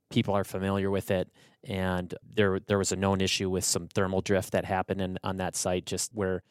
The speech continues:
you know, as temperature changed, where it was aiming wasn't, wasn't accurate. And so, um, one of the things that we wanted to improve on this was to reduce that thermal drift. And so we're actually using a totally different optical train on this one.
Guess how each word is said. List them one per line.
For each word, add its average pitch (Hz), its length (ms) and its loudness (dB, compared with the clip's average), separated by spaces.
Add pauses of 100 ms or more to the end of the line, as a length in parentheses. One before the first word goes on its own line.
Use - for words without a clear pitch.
(260)
you 90 120 -4
know, 90 100 0
as 87 220 4
temperature - 380 0
changed, 95 460 0
where 98 100 2
it - 60 -2
was 90 200 -4
aiming 95 320 -2
wasn't, 92 360 0 (120)
wasn't 90 220 0
accurate. 90 380 0 (400)
And 104 160 2
so, 104 540 6
um, 101 400 4
one 127 260 8
of 110 60 4
the 107 80 6
things 98 400 0
that 107 100 -2
we 104 120 -2
wanted 101 200 0
to 95 60 2
improve 95 280 -2
on 92 160 2
this 92 220 -2
was 95 140 -2
to 95 100 -2
reduce 90 400 -2
that - 240 -4
thermal 87 280 -4
drift. - 360 -6
And 98 240 0
so - 160 2
we're 104 140 6
actually 110 260 4
using 98 220 -2
a 92 60 -2
totally 104 480 4
different 95 440 -2 (400)
optical 101 460 0
train 95 640 0
on 98 200 0
this - 280 0
one. 90 340 -2